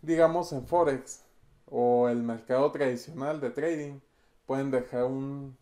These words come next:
un MyFX Book y ahí se puede analizar. O igual si es en cripto, se puede presentar capturas de pantalla de los exchange. Y también deberán de presentarse dónde se fondean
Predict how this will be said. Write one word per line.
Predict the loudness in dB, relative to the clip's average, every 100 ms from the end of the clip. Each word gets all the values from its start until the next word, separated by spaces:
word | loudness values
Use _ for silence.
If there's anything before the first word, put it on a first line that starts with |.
| _ _ -20 _ _
un | -8 -4 -4 -6 -6
MyFX | -2 0 0 -2 -8
Book | -4 -4 -4 -12 _
y | -4 -2
ahí | -2
se | -4 -6
puede | -4 -4
analizar. | -4 -8 -8 -4 -4 -4 -8 _ _ _ _ _ _ _
O | -2
igual | 2 4 2
si | 0
es | 0 -2 -2
en | -8
cripto, | -4 -4 -2 -4 -4
se | -6 -8
puede | 0 0 0 -4 -16 -20 _ -12 -12 -2
presentar | -2 -2 -6 -6 -6
capturas | -6 -8 -4 -2 -2 -2
de | -2 -2
pantalla | -4 -12 -8 -4 -2 -2
de |
los | -4 -6 -10
exchange. | -16 -16 -16 -20 -20 -20 -20 _ _ _ _ _ _ _ _
Y | -2 0 0 0
también | -2 -2 -2
deberán | 2 2 2
de | -2
presentarse | -4 -6 -6 -8 -8 -6 -6 -4
dónde | -2 -2 -4
se | -6
fondean | -12 -12 -8 -6 -8